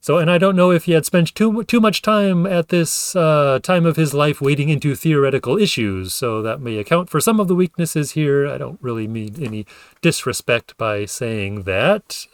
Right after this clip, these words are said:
Um, this was, cor-, of course, forty-five years ago. Uh, in his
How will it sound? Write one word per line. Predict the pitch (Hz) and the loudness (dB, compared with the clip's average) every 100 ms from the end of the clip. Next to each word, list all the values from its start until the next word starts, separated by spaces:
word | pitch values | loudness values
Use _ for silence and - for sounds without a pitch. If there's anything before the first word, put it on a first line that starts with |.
| - | -6
Um, | 104 95 98 | -6 -6 -10
this | 101 - | -14 -14
was, | 107 123 - _ _ _ _ _ - | -16 -16 -20 _ _ _ _ _ -14
cor-, | 65 - | -14 -12
of | 107 | -16
course, | - 110 - | -4 -4 -2
forty-five | 123 110 117 107 | -2 -2 0 0
years | 131 123 | 0 0
ago. | 120 143 151 - _ - - - - - - _ _ | 2 2 2 -4 _ -20 -20 -20 -20 -20 -20 _ _
Uh, | - 147 151 160 | 0 4 6 4
in | 240 247 | 4 4
his | 190 214 185 | 6 6 4